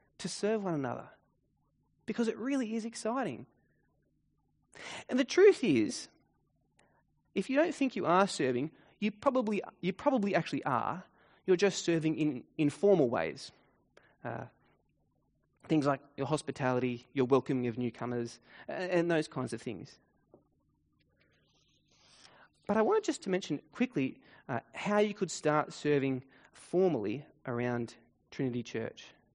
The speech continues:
Just really three quick practical things you could do. And the first thing is to, um, just pop your name on the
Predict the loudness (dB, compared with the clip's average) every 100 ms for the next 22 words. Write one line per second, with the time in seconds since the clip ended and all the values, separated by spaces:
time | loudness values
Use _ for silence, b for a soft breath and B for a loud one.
0 | _ _ _ b -4 -2 -2 -2 -6 -8
1 | 2 2 2 -6 0 0 0 2 2 2
2 | -8 -4 -2 -2 -6 -8 -6 -8 -8 _
3 | _ b b b b b b b b _
4 | _ _ _ _ _ _ _ _ _ 0
5 | 2 6 6 6 2 -2 -2 -4 0 0
6 | 0 -4 B B -4 -4 -6 -2 -2 0
7 | 2 2 2 -2 B B B B B 0
8 | 0 2 0